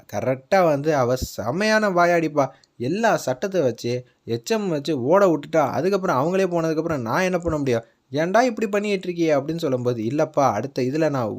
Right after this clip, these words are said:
உஷாரா வந்து கண்ணை திறந்து அவங்கள ஏதாவது ஒண்ணு பண்ண தான் போறேன்" அப்படின்னு சொல்லும்போது இசக்கி வந்துடுறாங்க. செம மாசா இருந்துச்சுன்னே சொல்லலாம். நேர்மையான வழியில பண்ணியிருந்தா எந்த பிரச்சனையும் இல்ல, "காப்பியை தண்ணி எடுத்துக்கங்கன்னு" சொல்லி கொடுக்க போனா காப்பி டம்ளர் வந்து தள்ளி விட்டுட்டு, "நீ ஒழுங்கான வழியில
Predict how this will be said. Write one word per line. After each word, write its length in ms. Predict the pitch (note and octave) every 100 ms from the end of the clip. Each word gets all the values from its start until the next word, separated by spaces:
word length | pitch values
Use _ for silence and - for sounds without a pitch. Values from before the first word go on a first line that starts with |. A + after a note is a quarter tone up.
| -
உஷாரா 360 | A#2 - D3+ D3+
வந்து 220 | B2+ C3 C#3
கண்ணை 300 | B2 C#3+ C#3+
திறந்து 320 | B2 A#2 B2 C3 _ -
அவங்கள 260 | D#3 E3
ஏதாவது 280 | F#3 G#3 G#3
ஒண்ணு 140 | F#3+ F3+
பண்ண 340 | D#3 F3 F3+
தான் 200 | F3 F3
போறேன்" 220 | D#3 D3
அப்படின்னு 260 | C3+ D#3 F3+
சொல்லும்போது 380 | C#3 A#2+ A2+ A2+ A#2 _ _ _ _
இசக்கி 340 | B2 B2 F#3+ A3
வந்துடுறாங்க. 540 | G3+ F#3+ F3+ D#3 D3 C#3 D3 _ _
செம 280 | - B2 E3
மாசா 280 | G#3 G3+ G3+
இருந்துச்சுன்னே 360 | G3+ F#3+ F#3+ F#3+
சொல்லலாம். 340 | F#3 D3 C3
நேர்மையான 480 | A2 B2+ E3 F#3+ G3+
வழியில 260 | G#3 G3+ G3+
பண்ணியிருந்தா 420 | F#3 F#3+ F#3+ G3
எந்த 180 | G3+ F#3+
பிரச்சனையும் 400 | F#3+ F#3 G3 F#3
இல்ல, 100 | F3 F3+
"காப்பியை 400 | - C3 D#3+ G#3+
தண்ணி 220 | G3 F#3
எடுத்துக்கங்கன்னு" 540 | F3+ F3 F3+ F3+ F3+ F3
சொல்லி 140 | D3
கொடுக்க 340 | C3+ B2 C#3+ E3+
போனா 280 | C#3 A#2 B2 - _ _
காப்பி 260 | F3 A3 G#3+
டம்ளர் 340 | D#3+ C3+ C#3
வந்து 140 | B2 D#3
தள்ளி 260 | C3 C#3 F3
விட்டுட்டு, 300 | B2+ B2 C3+ C3+ _ _ A#2+
"நீ 140 | B2+ D3 C#3+ _
ஒழுங்கான 340 | - F3+ G#3+ A3
வழியில 320 | G3 E3+ C3+